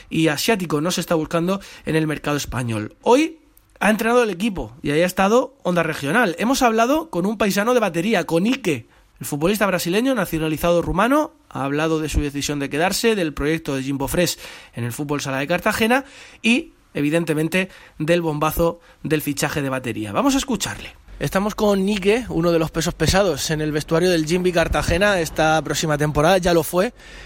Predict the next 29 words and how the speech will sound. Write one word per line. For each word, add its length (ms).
eh, 240
la 100
temporada 420
pasada, 380
en 80
esa, 300
eh, 580
en 140
ese 180
año, 340
pues, 300
que 640
lo 120
van 160
a 180
recordar 460
todos 160
los 100
aficionados 400
al 80
fútbol 220
sala 340
en 120
Cartagena. 540
Ike, 200
¿qué 80
tal? 100
Buenas 240
tardes. 400